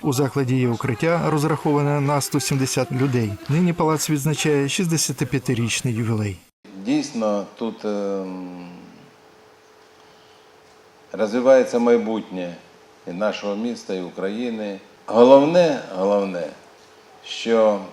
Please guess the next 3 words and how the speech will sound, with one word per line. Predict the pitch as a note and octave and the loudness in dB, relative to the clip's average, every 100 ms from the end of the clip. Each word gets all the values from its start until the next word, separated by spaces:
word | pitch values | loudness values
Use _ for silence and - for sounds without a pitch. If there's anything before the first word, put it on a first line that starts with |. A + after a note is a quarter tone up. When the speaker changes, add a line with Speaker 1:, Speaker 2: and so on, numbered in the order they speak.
| - - - - - - - - - - - - - - - - - | -20 -20 -20 -20 -20 -20 -20 -20 -20 -20 -20 -20 -20 -20 -20 -20 -20
Speaker 2:
всі | - - C3+ | -14 -2 0
випускники | A2+ A2 - - A2 G#2+ - D3 C#3 - - - - | 0 -2 -6 -8 -8 -8 -8 -8 -8 -12 -20 -20 -20
стали | - - G#2+ G#2 G2+ G2 | -20 -2 0 2 0 -4